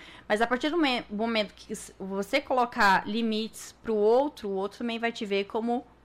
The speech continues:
"Opa, até aqui eu posso, depois não posso mais." Eu também penso que é um treino e com,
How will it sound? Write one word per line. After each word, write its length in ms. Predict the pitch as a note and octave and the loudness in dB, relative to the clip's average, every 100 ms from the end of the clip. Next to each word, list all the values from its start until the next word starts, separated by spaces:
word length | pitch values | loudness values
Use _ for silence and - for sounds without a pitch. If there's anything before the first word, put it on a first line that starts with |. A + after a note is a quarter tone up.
| _ | _
"Opa, 320 | E3+ - - - _ - | -12 -6 -8 -8 _ -8
até 100 | G3 | -4
aqui 200 | F#3 - | -4 -2
eu 80 | A3 | -4
posso, 480 | A#3+ A#3 A3+ C4 C4 | 2 4 4 2 -2
depois 260 | C4 B3+ | -2 0
não 80 | B3+ | -2
posso 220 | B3 B3 D4 | -2 0 4
mais." 300 | C4+ F3+ - - - - - - - | 4 4 -2 -16 -20 -20 -20 -8 -2
Eu 80 | C5+ | 2
também 240 | B4 G4 | 2 2
penso 240 | D4+ C#4+ D4 | 0 0 2
que 60 | C#4 | 2
é 40 | |
um 100 | D4+ | 2
treino 680 | D4+ A3 G#3+ B3 B3+ A3+ G#3 | 2 4 4 2 -2 -2 -2
e 140 | G#3 | -4
com, 500 | - A3 G#3+ - F3+ | -6 -4 -2 -2 -4